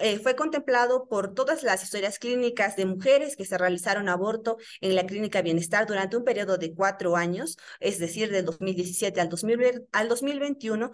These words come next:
que fue de un aproximado de quinientos veintisiete expedientes clínicos. Nuestra muestra fueron de ciento ochenta y siete expedientes clínicos, los cuales fueron, eh, que fue, eh, su método de elección, la estratificación,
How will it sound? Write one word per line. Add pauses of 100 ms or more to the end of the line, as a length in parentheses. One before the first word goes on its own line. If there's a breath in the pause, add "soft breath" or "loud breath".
(200 loud breath)
que
fue
de
un
aproximado
de
quinientos
veintisiete
expedientes
clínicos. (340 soft breath)
Nuestra
muestra
fueron
de
ciento
ochenta
y
siete
expedientes
clínicos, (260 loud breath)
los
cuales
fueron,
eh, (1300)
que
fue, (120)
eh, (320)
su
método
de
elección,
la
estratificación,